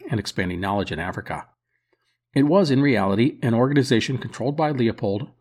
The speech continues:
whose purpose was to create a new colonial state in Africa. Now, to accomplish this plan, Leopold turned to the man who arguably knew more about Central Africa than anyone, Welsh-American journalist and explorer Henry Morton Stanley.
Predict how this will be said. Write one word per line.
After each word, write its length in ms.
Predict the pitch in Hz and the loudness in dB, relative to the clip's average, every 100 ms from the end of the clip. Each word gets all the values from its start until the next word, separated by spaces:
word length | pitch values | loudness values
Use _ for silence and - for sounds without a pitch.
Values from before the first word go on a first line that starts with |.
| _ | _
whose 180 | 135 - | -10 -4
purpose 340 | 143 156 170 | -2 0 -2
was 160 | 139 107 | -4 -6
to 80 | - | -6
create 340 | - 104 104 | -4 -4 -4
a 80 | 110 | -4
new 160 | 101 123 | -2 -2
colonial 420 | 135 123 123 127 | 0 0 0 0
state 340 | - 101 95 | -4 -4 -4
in 160 | - 101 | -6 -6
Africa. 480 | 87 - - - - _ _ _ _ _ _ _ - | -6 -6 -14 -14 -16 _ _ _ _ _ _ _ -4
Now, 200 | 147 147 | 0 0
to 160 | 147 160 | 2 0
accomplish 440 | 160 208 190 - | 2 0 0 -2
this 140 | 113 | -4
plan, 480 | - 117 101 98 101 - _ _ | -4 -2 0 -2 -4 -14 _ _
Leopold 400 | - 120 120 110 | 2 4 4 2
turned 220 | - 139 131 | 4 4 4
to 80 | |
the 80 | 143 | 2
man 260 | 123 120 123 | 4 4 4
who 160 | 120 | 2
arguably 420 | - 160 170 165 160 | 2 2 2 2 4
knew 160 | 143 | 4
more 300 | 120 147 170 | 4 2 2
about 300 | 180 147 147 | 0 0 -2
Central 260 | 151 143 139 | -2 -2 0
Africa 400 | 104 120 - 143 | 0 -2 -8 -4
than 160 | 135 135 | -2 0
anyone, 460 | 101 87 78 - _ _ _ - | -2 -4 -10 -16 _ _ _ -4
Welsh-American 680 | 110 92 104 98 104 113 107 | -2 -2 -2 0 0 0 0
journalist 460 | 104 110 127 - | 2 2 0 -2
and 80 | 131 | -4
explorer 540 | 127 - 110 98 92 - _ | -4 -6 -2 -2 -2 -10 _
Henry 260 | - 87 87 | -8 -6 -4
Morton 280 | 90 - - | -4 -6 -8
Stanley. 520 | - 95 85 80 | -6 -6 -6 -12